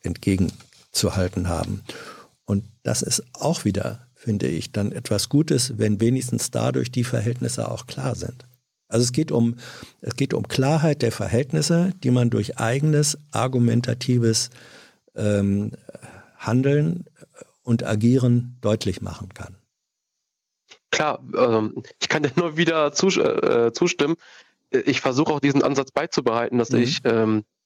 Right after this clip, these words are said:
Speaker 2: bei sämtlichen Themen versuche, da eine vernünftige Grundlage zu schaffen für eine Diskussion. Und, ähm, mir, also ich bin jetzt kein Weltretter, aber ich würde mich schon
Speaker 1: Mhm.
Speaker 2: freuen, wenn ich mit einem Kommentar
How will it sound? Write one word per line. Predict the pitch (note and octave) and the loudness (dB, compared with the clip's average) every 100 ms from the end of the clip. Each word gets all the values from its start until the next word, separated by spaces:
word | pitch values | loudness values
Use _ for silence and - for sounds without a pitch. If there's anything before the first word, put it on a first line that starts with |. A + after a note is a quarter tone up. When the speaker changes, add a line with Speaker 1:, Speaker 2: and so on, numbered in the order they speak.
| _ _ _ _ _ - | _ _ _ _ _ -4
Speaker 2:
bei | A2+ | -2
sämtlichen | A2+ C3+ - - B2 | 0 -2 -2 -2 0
Themen | - C3+ B2+ | 0 0 2
versuche, | A#2+ B2 C3 C3+ | 0 2 0 0
da | B2 | 2
eine | A#2+ A#2 A2+ - - _ - | 2 4 2 0 -8 _ -4
vernünftige | A#2 - - B2 A2+ | -4 -2 -2 -2 0
Grundlage | C#3 C3+ C#3 C#3 | 2 2 0 0
zu | C3+ | -2
schaffen | - C#3 C3+ | -2 0 0
für | - | 2
eine | A#2+ A#2 A2+ A2 _ _ _ | 2 2 2 -2 _ _ _
Diskussion. | A#2 - A#2 A#2 B2+ D3+ - - _ _ | -4 0 2 4 4 2 -2 -12 _ _
Und, | A#2+ A2+ - | 0 0 2
ähm, | A#2 G#2+ G#2+ - _ _ | 2 2 0 -4 _ _
mir, | B2+ B2 | 2 4
also | C#3 C3 A#2+ - _ - | 4 2 0 -10 _ -4
ich | B2 | -2
bin | - C3+ | 2 0
jetzt | B2+ | 2
kein | B2+ A#2 | -2 0
Weltretter, | C3+ - B2+ A#2 | 0 0 0 0
aber | A2+ | 0
ich | A2+ | 0
würde | C#3+ | 0
mich | D3 | 2
schon | C3+ A2+ | 2 0
Speaker 1:
Mhm. | |
Speaker 2:
freuen, | C3+ C#3+ C3 | 0 0 0
wenn | C3 | 0
ich | C3 - _ _ _ | 0 -2 _ _ _
mit | - | 2
einem | C#3+ | 2
Kommentar | - C#3 C3+ C#3+ D3 | 2 0 0 2 0